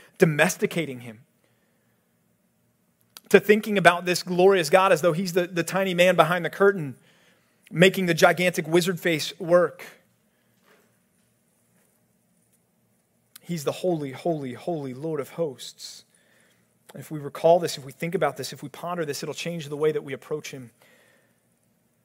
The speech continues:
Again, think about your prayer life. How do you approach him? Is it flippant? Are we too casual?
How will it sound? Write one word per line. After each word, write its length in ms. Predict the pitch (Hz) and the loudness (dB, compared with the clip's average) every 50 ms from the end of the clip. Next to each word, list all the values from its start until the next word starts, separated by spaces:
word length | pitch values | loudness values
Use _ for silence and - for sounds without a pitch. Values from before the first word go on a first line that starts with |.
| _ _ _ _ _ | _ _ _ _ _
Again, 160 | 139 156 151 147 | -10 -10 -8 -4
think 140 | - 165 | -2 2
about 160 | 170 170 165 156 | 4 4 4 2
your 100 | 147 - | 0 -10
prayer 280 | - - 165 156 160 | -6 0 2 2 2
life. 460 | 151 139 123 117 113 - - - - _ _ _ _ _ _ _ _ _ _ _ _ _ _ _ - | 0 -2 -8 -8 -14 -20 -20 -20 -20 _ _ _ _ _ _ _ _ _ _ _ _ _ _ _ -20
How 220 | - - 185 190 | -12 -8 -8 -8
do 240 | 175 147 165 185 202 | -6 -4 -4 -4 -2
you 180 | 190 175 156 139 | -2 -4 -4 -6
approach 400 | 135 135 - 135 117 - - - | -8 -8 -8 -10 -10 -10 -14 -18
him? 100 | 107 - _ _ _ _ _ _ _ _ _ _ _ _ _ _ _ _ _ _ _ _ _ _ _ _ _ _ _ _ _ _ _ _ _ _ _ _ _ _ _ _ | -18 -20 _ _ _ _ _ _ _ _ _ _ _ _ _ _ _ _ _ _ _ _ _ _ _ _ _ _ _ _ _ _ _ _ _ _ _ _ _ _ _ _
Is 120 | - 135 160 | -16 -16 -16
it 80 | - | -16
flippant? 400 | - - 175 170 165 208 214 214 - _ _ _ _ _ _ _ _ _ _ _ _ _ _ _ _ _ _ _ _ _ _ _ _ _ _ _ _ _ _ _ _ _ _ _ _ _ _ _ _ _ _ _ _ _ _ _ _ _ - _ | -12 -10 -10 -2 -2 -2 -2 -2 -10 _ _ _ _ _ _ _ _ _ _ _ _ _ _ _ _ _ _ _ _ _ _ _ _ _ _ _ _ _ _ _ _ _ _ _ _ _ _ _ _ _ _ _ _ _ _ _ _ _ -20 _
Are 60 | 139 | -12
we 320 | 139 147 151 147 143 165 _ _ _ _ _ _ _ _ _ _ _ - | -12 -12 -12 -12 -16 -18 _ _ _ _ _ _ _ _ _ _ _ -14
too 180 | - - 185 | -10 -10 -10
casual? 640 | - - - - 175 165 175 160 165 190 208 208 208 | -8 -10 -12 -12 -10 -12 -10 -8 -6 -6 -8 -8 -10